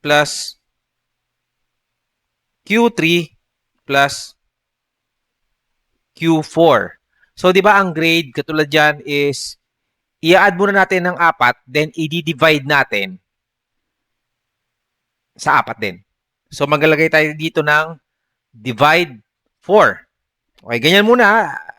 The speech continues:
Actually, mali ito eh, no? Mali, mali. Pero papakita ko muna sa inyo. So,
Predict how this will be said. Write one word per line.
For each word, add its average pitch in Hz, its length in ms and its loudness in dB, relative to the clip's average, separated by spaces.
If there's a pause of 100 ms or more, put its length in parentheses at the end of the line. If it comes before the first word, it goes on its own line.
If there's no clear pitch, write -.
(180)
Actually, 220 320 2
mali 190 240 0
ito 202 240 0
eh, 113 80 0
no? 127 120 -4
Mali, 135 280 -4
mali. 123 320 -2 (400)
Pero 151 200 2
papakita 160 360 0
ko 156 60 0
muna 147 100 -4
sa 143 160 -8
inyo. 110 160 -6 (1600)
So, 117 440 0